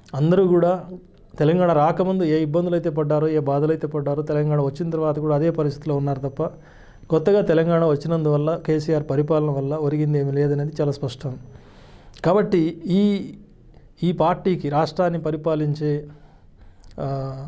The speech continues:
హక్కు కానీ, లేదా ఈ రాష్ట్రాన్ని సమర్థవంతంగా, సమగ్రంగా అభివృద్ధి చేయగలిగిన విధానం కానీ ఈ పార్టీకి లేదు. కాబట్టి వచ్చే ఎన్నికల్లో టీఆర్ఎస్ పార్టీని ఓడించడం అనేది చాలా అవసరం.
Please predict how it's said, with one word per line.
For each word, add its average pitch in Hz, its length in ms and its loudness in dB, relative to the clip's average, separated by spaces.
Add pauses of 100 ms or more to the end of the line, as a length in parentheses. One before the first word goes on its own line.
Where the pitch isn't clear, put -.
(560)
హక్కు 131 260 -4
కానీ, 165 260 0 (720)
లేదా 151 480 2
ఈ 151 140 4
రాష్ట్రాన్ని 180 760 0 (340)
సమర్థవంతంగా, 170 1000 -2
సమగ్రంగా 170 800 0
అభివృద్ధి 160 360 -2
చేయగలిగిన 151 520 -4 (560)
విధానం 165 440 2
కానీ 175 200 2
ఈ - 20 -4
పార్టీకి 127 360 -6
లేదు. 117 220 -8 (640)
కాబట్టి 196 220 2
వచ్చే 156 260 2
ఎన్నికల్లో 185 340 0
టీఆర్ఎస్ 160 440 -2
పార్టీని 160 300 -4
ఓడించడం 170 580 0
అనేది 151 260 -4
చాలా 143 260 -4
అవసరం. 117 340 -10